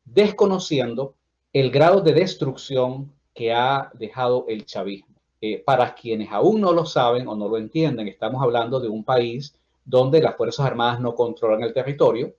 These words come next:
donde el país geográficamente ha sido repartido entre bandas narcotraficantes, eh, bandas criminales, eh, paramilitares, grupos guerrilleros colombianos. Estamos hablando de un país, eh, donde, eh, no hay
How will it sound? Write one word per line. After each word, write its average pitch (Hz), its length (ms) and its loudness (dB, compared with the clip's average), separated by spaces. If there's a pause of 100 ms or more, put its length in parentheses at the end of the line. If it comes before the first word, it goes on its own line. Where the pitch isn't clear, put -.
(260)
donde 127 360 2
el 120 100 0
país 123 380 0
geográficamente 139 880 0
ha 135 60 -2
sido 147 220 2
repartido 135 600 -2
entre 107 240 -6
bandas 120 300 -2
narcotraficantes, 120 1040 -2 (120)
eh, 107 220 -4
bandas 113 400 -2
criminales, 123 800 0 (340)
eh, 110 220 0
paramilitares, 120 840 2
grupos 123 320 -2
guerrilleros 117 440 0
colombianos. 131 760 0 (340)
Estamos 143 380 0
hablando 151 340 4
de 139 80 2
un 139 180 -2
país, 147 520 -2
eh, 123 240 -4
donde, 143 640 0
eh, 117 400 -4 (180)
no 131 420 0
hay 131 380 0